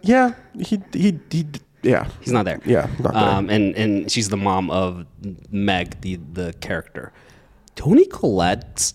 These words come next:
Speaker 2: facial expressions in this movie, I could just watch all day.
Speaker 1: Dude, mas-, just master.
Speaker 2: How she
Speaker 1: Master.
Speaker 2: just, like, she's, like, you know, buttering up Harlan, and then, like, just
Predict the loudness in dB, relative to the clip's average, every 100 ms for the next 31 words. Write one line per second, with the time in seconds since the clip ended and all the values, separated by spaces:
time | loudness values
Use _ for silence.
0 | -8 -4 -4 -4 -2 0 2 4 4 2
1 | 0 0 2 0 0 0 -2 -2 -4 -2
2 | 0 0 -4 _ _ _ -4 -2 -2 -4
3 | -2 0 2 2 4 4 2 -4 4 6
4 | 6 2 -8 -10 0 4 6 6 2 -4
5 | -6 4 4 4 4 4 4 0 0 0
6 | 0 -10 -12 0 4 4 2 2 2 4
7 | 4 2 -2 -18 -18 -2 2 4 6 2
8 | 0 0 4 4 4 0 4 4 4 2
9 | 0 -2 2 4 4 6 6 4 0 2
10 | 6 6 6 4 4 2 0